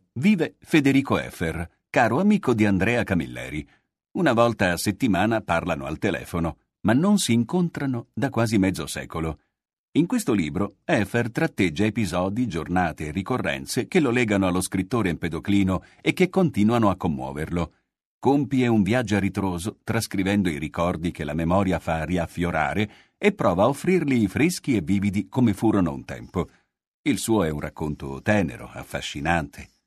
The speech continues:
magico, come le storie che i nonni sussurrano ai nipoti seduti sulle loro ginocchia. Ogni parola è incanto, ogni aneddoto genera stupore.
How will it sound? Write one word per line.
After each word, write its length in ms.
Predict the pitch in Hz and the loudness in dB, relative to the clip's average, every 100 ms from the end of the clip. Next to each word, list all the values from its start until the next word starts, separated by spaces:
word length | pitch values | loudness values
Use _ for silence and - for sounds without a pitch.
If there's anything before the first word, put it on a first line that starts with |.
| _ | _
magico, 560 | 80 76 71 64 - 69 _ _ _ | -4 -2 -4 -10 -14 -16 _ _ _
come 180 | - 107 | 0 2
le 120 | 110 | 2
storie 440 | 98 113 117 120 101 | 2 0 0 0 0
che 140 | 101 | 0
i 120 | 90 | 0
nonni 360 | 87 123 131 110 | 2 2 2 2
sussurrano 720 | - 98 - 117 110 104 95 | 0 -4 -2 -2 0 0 2
ai 100 | 92 | 2
nipoti 500 | 95 92 87 - 90 - _ | 2 0 -4 -4 -8 -8 _
seduti 500 | - 113 107 104 110 | 0 2 2 0 -2
sulle 240 | - 95 | 0 2
loro 240 | 90 98 87 | 2 2 0
ginocchia. 580 | 71 62 62 - 78 - _ _ _ - | -4 -12 -14 -6 -6 -8 _ _ _ -2
Ogni 280 | 98 113 110 | 2 2 2
parola 440 | 110 120 160 147 | -2 -4 -4 -4
è 60 | 135 | -4
incanto, 760 | 123 123 120 57 69 - 71 - _ _ | -2 -4 -6 -10 -12 -10 -12 -12 _ _
ogni 220 | 101 98 | 2 2
aneddoto 600 | 98 95 110 113 113 120 - _ | 4 2 0 -2 -4 -6 -12 _
genera 540 | - 110 110 104 101 92 | -6 -2 0 0 0 -4
stupore. 600 | - 110 - 64 - | -4 -6 -6 -14 -14